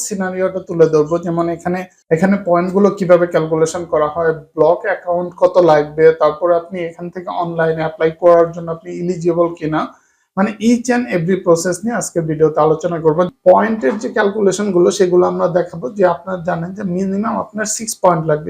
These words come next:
সিক্স পয়েন্ট থাকলে আপনি জার্মানিতে আসতে পারবেন। কিন্তু আপনার যদি সেভেন অথবা এইট অথবা নাইন থাকে তাহলে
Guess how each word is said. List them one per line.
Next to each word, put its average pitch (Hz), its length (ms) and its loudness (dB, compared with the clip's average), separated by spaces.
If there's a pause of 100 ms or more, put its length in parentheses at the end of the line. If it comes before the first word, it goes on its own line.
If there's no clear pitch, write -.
সিক্স 196 220 -10
পয়েন্ট 220 240 -6
থাকলে 208 220 -6
আপনি 214 120 -10 (100)
জার্মানিতে 175 400 -2 (160)
আসতে - 300 -8
পারবেন। 147 260 -2 (440)
কিন্তু 247 220 0 (120)
আপনার 190 300 -4
যদি 208 160 -6 (140)
সেভেন 185 300 -2 (100)
অথবা 190 220 -8 (200)
এইট 190 140 4 (100)
অথবা 190 180 -6 (140)
নাইন 185 180 -2 (120)
থাকে 180 240 -2
তাহলে 190 220 2